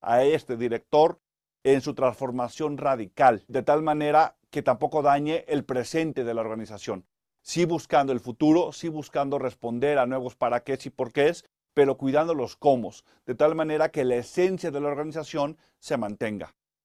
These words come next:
Eso en el caso no sucede porque a Klinsmann le entregan todo el poder. Y entregar todo el poder a una sola persona tiene implicaciones muy importantes que pueden dañar a la organización.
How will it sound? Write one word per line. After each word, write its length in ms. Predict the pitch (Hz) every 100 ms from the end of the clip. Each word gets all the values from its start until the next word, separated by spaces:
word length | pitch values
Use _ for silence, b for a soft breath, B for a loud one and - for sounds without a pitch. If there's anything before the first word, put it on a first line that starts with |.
| _
Eso 480 | 160 165 190 - - -
en 180 | 139 135
el 140 | 131
caso 280 | 143 143 156
no 120 | 156
sucede 460 | 139 117 160 139 131
porque 380 | 131 - 127 -
a 140 | 147
Klinsmann 300 | 135 151 175
le 60 | 156
entregan 340 | 127 143 139
todo 140 | 143 139
el 100 | 120
poder. 400 | 110 117 113 - _ _ _
Y 80 | 135
entregar 380 | 120 131 143 143
todo 300 | - 160 160
el 100 | 151
poder 300 | 151 147 143
a 80 | 131
una 180 | 127
sola 260 | - 131 127
persona 460 | 135 127 143 143 123
tiene 420 | 139 139 156 - -
implicaciones 580 | 135 120 120 123 143 139
muy 120 | 147
importantes 800 | 143 127 - 135 131 147 151 b b -
que 120 | 123
pueden 480 | 131 131 147 160 -
dañar 840 | 131 131 123 139 143 151 147 - _ _
a 120 | 123
la 100 | 127
organización. 600 | 120 113 104 98 - 80